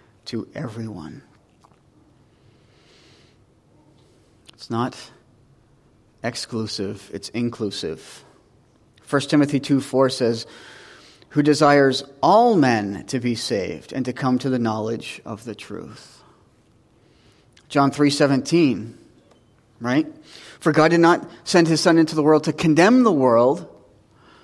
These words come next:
right? "But that the world through him might be saved." The world. Everyone. All people. Second Peter three nine, "The Lord is not slack concerning his promise, as some count slackness, but is long-suffering toward us,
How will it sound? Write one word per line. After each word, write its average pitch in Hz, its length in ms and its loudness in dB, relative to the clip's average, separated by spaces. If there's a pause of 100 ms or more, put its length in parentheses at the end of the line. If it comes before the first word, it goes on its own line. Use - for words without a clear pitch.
(1000)
right? 143 200 2
"But 151 120 -2
that 147 160 -6
the 135 80 0
world 156 380 2
through 160 200 0
him 139 240 0
might 127 180 -4
be 117 120 -8
saved." - 560 -18 (240)
The 127 80 -8
world. 120 640 0 (880)
Everyone. 135 640 0
All 156 440 4 (220)
people. 117 480 -8 (1700)
Second 143 320 2
Peter 147 220 4
three 143 300 2
nine, 135 320 2
"The 120 80 0
Lord 135 300 4
is 143 120 0
not 143 220 2
slack 147 640 -2
concerning 160 540 2
his 151 180 0
promise, 151 500 0
as 127 120 -4
some 139 200 0
count 135 320 -4
slackness, 135 560 -2
but 135 140 -4
is 117 160 -4
long-suffering 147 920 0
toward 139 320 0
us, 90 360 -8